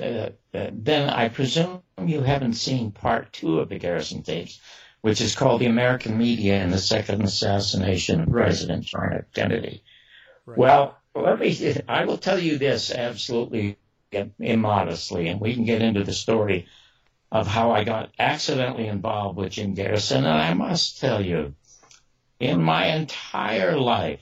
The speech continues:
Speaker 1: all the absolutely wonderful, magnificent things that happened to me, like, uh,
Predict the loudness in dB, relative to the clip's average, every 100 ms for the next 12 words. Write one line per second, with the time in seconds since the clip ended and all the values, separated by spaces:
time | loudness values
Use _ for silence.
0 | _ -2 0 0 -2 -4 -2 -2 -2 -2
1 | 0 0 0 0 0 0 2 2 0 -2
2 | -2 0 -2 -2 -2 0 0 -2 -2 -2
3 | 0 0 0 -2 -6 -14 -20 -20 _ -6
4 | 0 0 0 0 2 2 2 2 0 -2
5 | -4 -4 -2 -2 -6